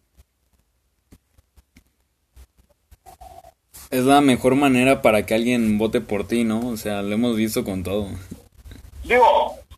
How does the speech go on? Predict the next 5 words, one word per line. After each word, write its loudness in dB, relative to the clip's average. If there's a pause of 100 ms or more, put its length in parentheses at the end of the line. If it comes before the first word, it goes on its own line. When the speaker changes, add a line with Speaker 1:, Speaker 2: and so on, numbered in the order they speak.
(220)
Speaker 2:
porque, 2 (520)
<laughs> -14
eh, 2
por 0
ejemplo, 2